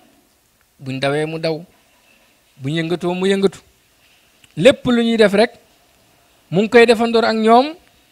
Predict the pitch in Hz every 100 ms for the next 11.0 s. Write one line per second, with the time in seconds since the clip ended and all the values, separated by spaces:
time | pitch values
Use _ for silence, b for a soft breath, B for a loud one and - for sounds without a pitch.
0 | _ _ _ _ _ _ - 180 196 220
1 | 233 233 - 208 185 - 131 _ _ _
2 | _ _ _ _ _ _ - 190 220 220
3 | 226 240 226 220 214 240 285 - _ _
4 | _ _ 190 196 220 220 202 220 240 185
5 | 131 _ _ _ _ _ _ _ 156 196
6 | 220 226 220 214 208 208 196 214 240 -
7 | 202 285 _ _ _ _ _ _ _ _
8 | - 175 160 175 175 170 175 180 - _
9 | _ _ _ _ _ _ _ - 180 175
10 | 165 165 165 160 156 151 147 143 -